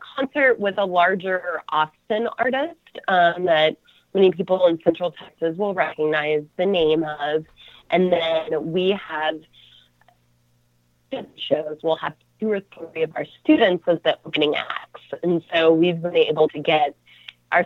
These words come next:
students in front of larger Au-, Austin artists such as, um, band Shaky Graves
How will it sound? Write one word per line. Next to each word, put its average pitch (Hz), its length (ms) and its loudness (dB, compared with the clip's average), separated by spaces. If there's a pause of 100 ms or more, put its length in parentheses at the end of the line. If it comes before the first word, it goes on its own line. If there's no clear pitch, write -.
(120)
students 165 560 -4 (460)
in 165 140 -8
front 160 300 -2
of 151 260 -6 (520)
larger 285 320 0
Au-, 190 200 -2 (400)
Austin 180 480 -4 (100)
artists 160 420 -4 (100)
such 156 240 -4
as, 151 300 -4 (200)
um, 151 420 0 (140)
band 156 320 2
Shaky 156 500 -8
Graves 240 720 2